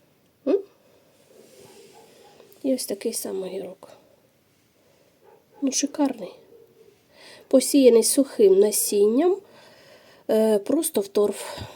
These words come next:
Я показувала. Накривала бахілом, там можна, або в мене такі, е, шапочки для тарілок з тему. От. Накрила,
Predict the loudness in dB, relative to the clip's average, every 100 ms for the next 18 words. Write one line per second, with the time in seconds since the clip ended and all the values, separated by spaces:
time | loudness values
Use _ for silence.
0 | -20 -20 -20 _ _ _ _ _ _ _
1 | _ _ _ _ _ _ _ _ _ _
2 | _ _ _ -20 -20 -4 -2 -2 -4 -14
3 | -14 -14 -14 -18 _ _ -6 0 0 2
4 | 0 -2 -8 -20 _ _ _ -10 -10 -8
5 | -2 4 4 4 4 2 2 -2 2 0
6 | 0 -14 -20 -20 -12 -6 -6 -4 -8 -4
7 | -6 -6 -20 -20 -20 -20 -20 -8 -4 -2
8 | -2 -2 -4 0 0 0 -4 -10 -12 -4
9 | 0 2 2 -2 -2 4 4 4 -6 _
10 | _ _ -10 -8 -8 -14 _ _ _ -20
11 | -20 _ _ _ -2 -2 2 4 6 4